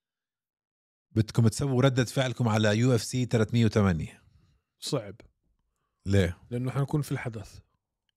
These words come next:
Speaker 1: لا، إنه شو ردة فعلنا من الإيفنت؟ آه، قصده هيك؟ آه، أوكي.
Speaker 2: ثري أو ايت أبو ظبي.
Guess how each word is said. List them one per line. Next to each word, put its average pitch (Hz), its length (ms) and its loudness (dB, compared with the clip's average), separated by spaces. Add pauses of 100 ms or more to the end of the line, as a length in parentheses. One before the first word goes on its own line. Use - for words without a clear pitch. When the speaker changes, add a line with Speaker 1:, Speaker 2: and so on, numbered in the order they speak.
(1160)
Speaker 1:
لا، 113 140 0
إنه 107 100 0
شو 139 160 -2
ردة 120 200 0
فعلنا 113 320 -2
من 90 120 -2
الإيفنت؟ 85 1200 -4 (560)
آه، 104 300 2
قصده 87 220 -6
هيك؟ 101 380 0 (520)
آه، 95 240 -4
أوكي. 92 420 -8 (220)
Speaker 2:
ثري 143 140 -2
أو 151 120 2
ايت 160 200 -4
أبو 175 140 0
ظبي. 180 300 0